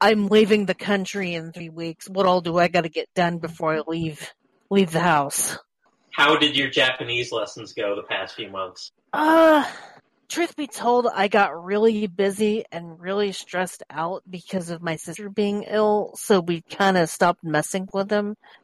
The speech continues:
Speaker 1: And plus, um, my husband was like, "Yeah, I think that you would benefit from actually taking a class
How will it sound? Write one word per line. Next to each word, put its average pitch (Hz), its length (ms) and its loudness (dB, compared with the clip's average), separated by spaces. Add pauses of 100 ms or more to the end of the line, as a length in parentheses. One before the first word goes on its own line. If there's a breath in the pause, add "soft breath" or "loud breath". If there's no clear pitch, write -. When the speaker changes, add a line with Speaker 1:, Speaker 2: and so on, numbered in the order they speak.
(180)
Speaker 1:
And 185 380 4
plus, - 560 0
um, 160 480 2 (160)
my 226 180 4
husband 202 400 2
was 180 160 -2
like, 180 240 0
"Yeah, 180 240 4
I 170 140 0
think 202 240 -6
that 185 100 -2
you 170 140 -10
would 175 200 -6
benefit 165 460 -4
from 165 180 -6
actually 156 380 -2
taking 165 440 -4
a 139 100 -6
class 147 720 -2